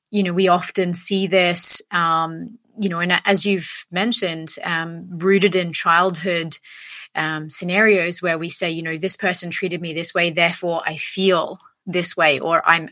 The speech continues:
acting this way and it's this person's problem," or this or that. But that meerkat, that weight chair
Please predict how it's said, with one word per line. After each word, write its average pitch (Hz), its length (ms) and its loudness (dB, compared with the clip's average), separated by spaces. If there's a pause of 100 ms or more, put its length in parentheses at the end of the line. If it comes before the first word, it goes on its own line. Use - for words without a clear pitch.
acting 165 480 2
this 156 220 0
way 165 220 4
and 165 160 -2
it's 160 260 -2
this 170 280 -2
person's 165 600 -2
problem," 196 560 2
or 170 180 -8
this 170 180 -2
or 190 60 -2
that. 180 320 6
But 170 220 0 (600)
that 190 260 6
meerkat, 202 680 4
that 170 240 0
weight 185 500 -2
chair 170 560 2